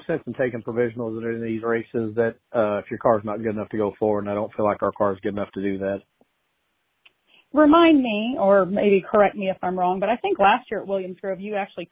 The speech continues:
Speaker 2: took a provisional just to get some laps in and wrecked on the first lap.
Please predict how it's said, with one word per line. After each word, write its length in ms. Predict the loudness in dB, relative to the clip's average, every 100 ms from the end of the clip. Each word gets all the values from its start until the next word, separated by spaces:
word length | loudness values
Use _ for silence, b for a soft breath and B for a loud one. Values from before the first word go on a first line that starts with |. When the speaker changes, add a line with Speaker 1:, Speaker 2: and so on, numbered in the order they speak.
| -14
Speaker 2:
took 120 | -14
a 40 | -12
provisional 500 | -8 -6 -6 -8 -10
just 260 | -10 -10 -10
to 60 |
get 200 | -8 -8
some 140 | -8 -4
laps 280 | -4 -4 -6
in 160 | -6 -4
and 160 | -4
wrecked 220 | -6 -6
on 100 | -8
the 60 | -8
first 260 | -10 -12 -8
lap. 280 | -6 -6